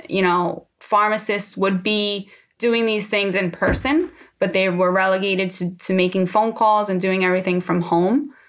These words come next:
So, so that in tandem with our mail order pharmacy, we feel that we'll be able to get medications to patients, even if they can't come out of their home or if there's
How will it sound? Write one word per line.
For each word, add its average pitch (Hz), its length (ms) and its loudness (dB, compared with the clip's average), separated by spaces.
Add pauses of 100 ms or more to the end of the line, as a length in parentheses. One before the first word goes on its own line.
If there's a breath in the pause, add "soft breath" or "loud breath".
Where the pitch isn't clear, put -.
(140 loud breath)
So, 190 760 0
so 202 280 0
that 240 440 2
in 190 200 -2
tandem 220 420 0
with 202 160 0
our 196 140 0
mail 220 320 2
order 185 260 0
pharmacy, 180 760 0 (360 loud breath)
we 233 160 -2
feel 233 280 0
that 202 140 0
we'll 202 160 0
be 196 180 -2
able 196 220 -2
to 185 720 0
get 190 280 -2
medications 190 640 -2
to 190 80 -4
patients, 180 760 0 (240 loud breath)
even 214 260 0
if 208 160 -2
they 190 140 0
can't 196 240 -2
come 196 160 0
out 190 120 2
of 185 120 0
their 180 160 0
home 190 520 0
or 180 200 0
if 180 180 -4
there's 180 400 0